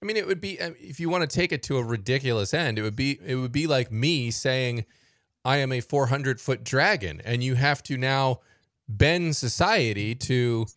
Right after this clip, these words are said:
capitulate to everything that would relate to whatever a four hundred pound dragon needs. I-, it's just unreasonable.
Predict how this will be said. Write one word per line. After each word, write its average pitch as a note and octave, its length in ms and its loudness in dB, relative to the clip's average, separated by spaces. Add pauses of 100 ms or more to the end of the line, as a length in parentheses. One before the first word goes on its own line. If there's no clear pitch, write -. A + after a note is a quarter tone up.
(220)
capitulate G#2+ 580 2
to A#2+ 140 -2
everything F#3+ 460 2
that F3 80 4
would D3+ 100 -2
relate C#3+ 360 2
to B2+ 140 0
whatever B2+ 380 4
a A#2 60 4
four C3+ 260 0
hundred A#2+ 300 -4
pound A2 260 2
dragon A2+ 480 2
needs. B2 460 -2 (720)
I-, F#3 160 -6
it's A#3 220 0
just B3+ 180 -2
unreasonable. F3+ 960 0